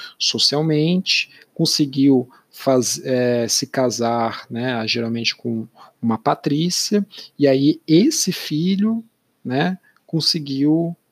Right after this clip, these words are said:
é, herdar o título de patrício, ou melhor, é um pai que casou sua filha, e aí o filho dessa filha vai ser,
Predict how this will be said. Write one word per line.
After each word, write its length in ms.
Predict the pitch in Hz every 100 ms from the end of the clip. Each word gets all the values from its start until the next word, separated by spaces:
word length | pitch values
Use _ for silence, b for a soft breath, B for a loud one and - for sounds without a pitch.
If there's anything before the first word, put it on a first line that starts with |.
| _
é, 600 | 131 131 135 135 139 135
herdar 760 | 143 120 123 127 127 139 147 160 _ - B -
o 120 | 139 -
título 840 | - - - 175 - - 175 180 180 B B
de 140 | -
patrício, 800 | - 156 165 139 120 107 - - -
ou 100 | 123
melhor, 260 | 135 127 107
é 60 |
um 320 | 110 120 127
pai 520 | 139 - 135 151 196 208
que 180 | -
casou 340 | 160 151 127 135
sua 260 | - 143
filha, 480 | 127 - 147 175 190
e 120 | 170
aí 100 | 156
o 160 | 147 143
filho 580 | - - - 196 226 220
dessa 280 | 180 143 139
filha 460 | - 156 185 190
vai 180 | 190 160
ser, 340 | 156 - 143